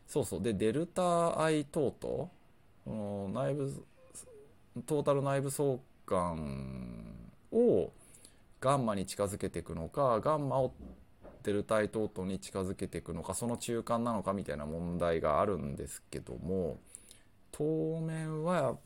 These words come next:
まあ、ちょっとデルタイトートはそのままにして、ガンマをこっちに合わせに行くみたいな方が考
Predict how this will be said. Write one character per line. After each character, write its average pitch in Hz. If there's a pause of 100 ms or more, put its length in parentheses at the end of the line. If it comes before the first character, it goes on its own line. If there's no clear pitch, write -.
(120)
ま 135
あ、 117
ち -
ょ -
っ 139 (120)
と 104
デ 101
ル 117
タ 120
イ 123 (180)
ト 123
ー - (360)
ト 104
は 127
そ -
の 104
ま 104
ま 107
に 92
し - (120)
て、 127
ガ 110
ン 98
マ 82
を 101
こ 92
っ -
ち 98
に 82
合 73
わ -
せ -
に 67
行 69
く -
み 76
た -
い 52
な - (880)
方 87
が 98
考 87